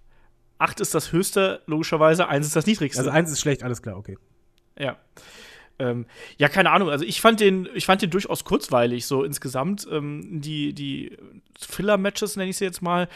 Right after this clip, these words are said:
Speaker 1: waren jetzt für mich alle relativ durchschnittlich, sagen wir's mal so. Und den, den Männer-Rumble fand ich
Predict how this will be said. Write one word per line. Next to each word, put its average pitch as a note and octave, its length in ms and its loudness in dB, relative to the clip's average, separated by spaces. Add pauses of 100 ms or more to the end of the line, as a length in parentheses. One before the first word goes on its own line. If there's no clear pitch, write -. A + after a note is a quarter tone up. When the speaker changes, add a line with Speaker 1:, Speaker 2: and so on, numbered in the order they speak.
(360)
Speaker 1:
waren D3 240 8
jetzt E3 140 0
für D3 80 -6
mich D#3+ 320 -4
alle D#3 400 0
relativ D3+ 300 0
durchschnittlich, G#3 760 -4
sagen F#3 200 -8
wir's F#3+ 120 -12
mal E3 140 -8
so. F3+ 240 -8 (380)
Und E3+ 400 0 (300)
den, E3 260 -4 (160)
den D3+ 180 -2
Männer-Rumble F#3 500 4
fand D#3 220 -2
ich - 280 -4